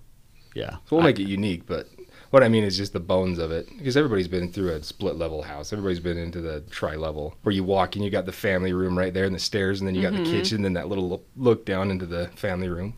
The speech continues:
Speaker 2: So there's nothing wrong with it, but as a real estate agent for eight years, you've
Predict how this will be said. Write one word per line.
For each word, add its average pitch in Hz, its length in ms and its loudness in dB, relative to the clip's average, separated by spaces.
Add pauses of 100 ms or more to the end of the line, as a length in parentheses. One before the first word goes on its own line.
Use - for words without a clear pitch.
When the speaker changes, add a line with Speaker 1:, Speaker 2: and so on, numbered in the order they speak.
Speaker 2:
So - 80 -12
there's 196 140 -4
nothing 95 240 2
wrong 117 220 2
with 85 120 0
it, 95 140 -2
but 78 180 -6 (580)
as 120 120 6
a 92 40 0
real 113 160 4
estate 92 240 0
agent 85 260 -2
for 82 100 -4
eight 85 160 -2
years, 87 320 -4
you've 90 140 -6